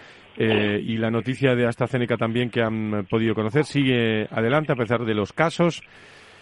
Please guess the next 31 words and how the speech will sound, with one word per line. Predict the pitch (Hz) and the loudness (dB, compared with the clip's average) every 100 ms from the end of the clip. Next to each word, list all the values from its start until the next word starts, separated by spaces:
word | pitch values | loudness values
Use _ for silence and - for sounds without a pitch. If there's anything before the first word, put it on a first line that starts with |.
| - | 0
Bueno, | 131 156 | 4 4
aquí | - 165 | 4 2
lo | 165 | 4
que | 165 | 4
nos | 151 | 4
hace | 147 | 2
falta, | 143 156 143 165 156 | 2 2 4 2 0
y | 311 117 113 | -4 0 2
hago | 123 135 | 2 4
yo | 139 | 4
la | 135 | 4
última | 131 127 | 2 0
reflexión | 120 120 143 139 101 | -2 0 0 0 0
y, | 120 117 113 110 110 113 | 0 2 0 -2 -4 -2
y | 113 | 0
a | |
ver | 127 127 | 0 0
cómo | 139 131 127 | 2 2 2
me | 127 | 2
acompañan | 131 127 127 123 | 0 0 0 0
ustedes, | 120 147 147 143 | 0 2 2 2
es | 135 | -4
que | - 143 127 117 | 2 4 4 2
haya | 131 147 160 | 2 2 2
muchas | 170 165 127 | 2 2 2
vacunas | 120 202 170 95 | 2 2 2 0
para | 110 110 | 0 0
poder | 101 110 107 | 2 2 2
vacunar, | 104 101 92 87 87 | 0 -2 -4 -4 -4
¿no? | 107 147 - - - | -4 -6 -10 -20 -10
Eh, | 110 110 104 104 | -4 0 0 -2